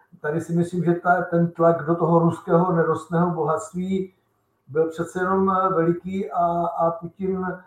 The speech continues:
jim, eh, jaksi vystavil stopku tady v tomhletom. Eh, nevím, jak jinak, jako ta, ta, ta pomoc Rusku z začátku nějakým způsobem byla, ale je pomocí Rusku to,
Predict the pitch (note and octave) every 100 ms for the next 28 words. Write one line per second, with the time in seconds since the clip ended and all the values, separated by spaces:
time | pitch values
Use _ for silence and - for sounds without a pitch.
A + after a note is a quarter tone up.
0 | _ _ E3+ F3 F3 F3+ F3+ F#3 F#3 F#3
1 | F3+ E3+ E3+ E3+ E3 - - F#3 E3 E3
2 | - F3+ G3 F#3+ A3+ - F3 C#3 C3+ B2+
3 | - B2 B2 G#2 A2+ _ - _ _ _
4 | _ - - E3+ F3 G3+ G#3 G#3+ - G#3+
5 | G#3+ - G3 D#3+ - D#3+ E3+ A3 - -
6 | F3 E3 - G#3+ A#3+ - - D#3 C#3 -
7 | E3+ F3 E3+ F3+ F3 G3 F3+ E3+ F#3 F#3+
8 | - E3+ F#3+ G3 E3 F#3 F4 - - D#3
9 | D#3 - - _ _ _ _ _ - F3
10 | F3+ F3+ F#3 F#3+ G3+ G3 F#3 E3+ - G3
11 | - D3+ B2+ B2+ -